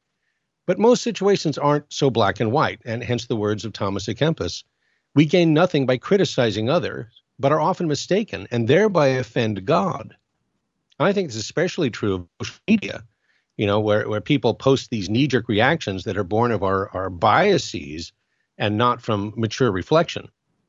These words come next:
But it's also not new. I mean, back in the Middle Ages, Thomas à Kempis says,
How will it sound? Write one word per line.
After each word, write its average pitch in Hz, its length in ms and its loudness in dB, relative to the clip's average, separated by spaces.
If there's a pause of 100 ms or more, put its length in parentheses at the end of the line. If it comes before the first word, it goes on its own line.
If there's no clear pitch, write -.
(360)
But 185 100 0
it's 165 100 -2
also 226 340 4
not 117 260 0
new. 156 240 2
I 92 60 -2
mean, 101 160 -4
back 147 220 2
in 135 80 0
the 117 60 2
Middle 117 260 2
Ages, 101 480 0
Thomas 107 320 -2
à 113 100 -8
Kempis 127 400 0
says, 98 320 0